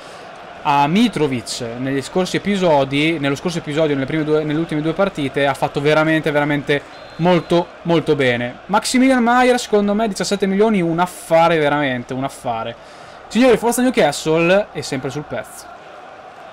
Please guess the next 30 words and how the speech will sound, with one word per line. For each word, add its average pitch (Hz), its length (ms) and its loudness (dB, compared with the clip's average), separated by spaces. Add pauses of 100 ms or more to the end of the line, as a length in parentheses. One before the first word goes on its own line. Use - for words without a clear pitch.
(100)
Ben 165 240 2
palla, 156 360 4
lancia, 226 500 4
Gelson 196 300 2
Martins. 131 480 0 (440)
Gelson 170 220 0
Martins 226 300 4
può 208 100 0
andare 208 180 4
sulla 214 160 2
fascia, 147 360 2
rientra 196 380 4
Gelson 233 260 2
Martins, 208 340 2 (320)
c'è 247 140 4
in 247 60 6
mezzo 277 520 6
Maximilian 302 480 6
Mayer 370 500 6 (120)
che 339 80 2
colpisce 339 400 4
di 311 100 6
testa, 285 480 4 (120)
esce 262 640 6
bene 294 280 4
Cech. 185 680 4 (1160)
Occasione 233 600 2
qua 196 500 6
per 190 140 2
Newcastle. 160 840 2